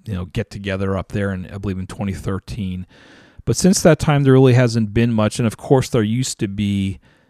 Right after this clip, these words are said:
uh, Cooper Days, the annual event at the Ariel Tavern in Ariel, Washington. Uh, but the, uh, proprietor of, of that, uh, place passed away, uh, uh, a few years ago, and, and since that time,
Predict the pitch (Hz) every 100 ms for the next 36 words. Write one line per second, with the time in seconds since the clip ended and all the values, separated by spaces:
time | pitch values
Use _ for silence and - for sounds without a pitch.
0 | _ _ 120 107 98 98 101 - - 143
1 | - 107 104 104 98 104 107 113 110 107
2 | 101 98 95 - - 110 101 107 107 -
3 | 104 95 104 95 123 120 104 95 - -
4 | 113 104 107 101 98 101 98 95 92 95
5 | - 104 98 101 95 95 - _ _ _
6 | _ _ - - 95 95 95 - 101 98
7 | - 101 95 95 - 110 - 117 110 107
8 | 101 101 95 - - 101 - 107 101 101
9 | 95 95 - 101 95 95 - 110 98 -
10 | - 104 95 - 98 98 95 95 95 92
11 | 92 - - 104 92 90 90 - 104 98
12 | 98 95 95 98 98 95 92 - 104 -
13 | 110 - 104 95 - 104 101 95